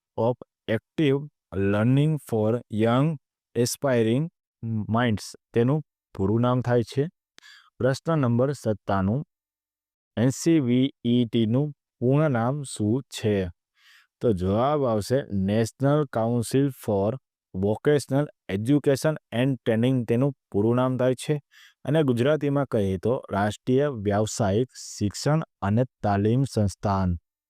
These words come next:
પ્રશ્ન નંબર અઠ્ઠાણું, ઉચ્ચ શિક્ષણમાં સંશોધન અને નવીનીકરણ પર ધ્યાન કેન્દ્રિત કરવા એચ ઈ આઈ એસ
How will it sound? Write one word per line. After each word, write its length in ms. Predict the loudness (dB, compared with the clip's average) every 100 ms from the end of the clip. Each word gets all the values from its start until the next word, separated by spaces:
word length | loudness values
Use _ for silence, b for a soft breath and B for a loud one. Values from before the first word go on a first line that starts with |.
| _ _ _ _ -2
પ્રશ્ન 400 | -2 0 0 2
નંબર 300 | 4 2 0
અઠ્ઠાણું, 760 | -6 -12 -6 -2 0 0 -2 -6 _ _ _ _ -2
ઉચ્ચ 280 | -2 2 0
શિક્ષણમાં 760 | 2 -2 -2 0 0 0 -2 -6 _ -10
સંશોધન 680 | -4 -2 -2 -2 0 0 -4 -8 -2
અને 200 | 0 2
નવીનીકરણ 880 | 2 2 2 2 2 0 0 0
પર 260 | 0 -2 -2 -6 -8
ધ્યાન 460 | -4 0 0 -2
કેન્દ્રિત 480 | -2 0 2 2 0 -2
કરવા 420 | -2 0 0 -2 -6 _ _ _ _ _ _ _ 0
એચ 320 | 0 0 0
ઈ 240 | 0 0 -8 _ -4
આઈ 200 | -2 -2 0
એસ 280 | -2 -2